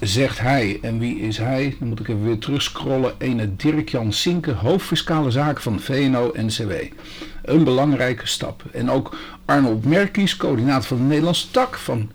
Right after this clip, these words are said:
Tax Justice Network. Ik wist niet eens dat zo'n organisatie bestaat. Heb jij er ooit van gehoord? Een wereldwijd netwerk van belastingexperts en maatschappelijke organisaties.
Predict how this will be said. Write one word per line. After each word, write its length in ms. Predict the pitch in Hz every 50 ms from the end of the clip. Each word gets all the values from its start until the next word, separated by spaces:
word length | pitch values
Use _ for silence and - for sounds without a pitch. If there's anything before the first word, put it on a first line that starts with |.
| - - - _ _ _ _
Tax 400 | - - 196 185 - - - 123 107 98
Justice 560 | 95 - 196 214 - - - 160 117 98 107
Network. 640 | 110 113 139 175 196 - - 220 214 233 277 - -
Ik 120 | 113 -
wist 160 | - 107 -
niet 100 | 135 117
eens 140 | 101 98 92
dat 160 | 92 101 95
zo'n 300 | - - 104 95 101 98 -
organisatie 760 | - 107 101 95 87 120 101 85 110 98 90 98 - - 113
bestaat. 540 | 95 - - - - 139 147 196 240 - - - - - - - - - - - - - - - - - - - _ -
Heb 220 | 110 113 120 135 170
jij 120 | 214 202
er 80 | 208 202
ooit 140 | 220 196 -
van 160 | - 202 190
gehoord? 400 | - 220 269 339 - - - - - -
Een 180 | - - 95
wereldwijd 520 | 85 95 294 226 220 175 - 143 147 147 110 104
netwerk 420 | 127 185 196 - 185 180 180 165 -
van 180 | - 151 135
belastingexperts 1200 | 110 110 110 160 185 - - - 151 151 - 151 151 - - - - 165 170 196 208 170 - -
en 180 | - 160 180 160
maatschappelijke 680 | 156 165 - - - - 180 185 - 214 196 185 - -
organisaties. 920 | - 190 175 - 170 165 151 147 196 202 226 202 - - 104 92 -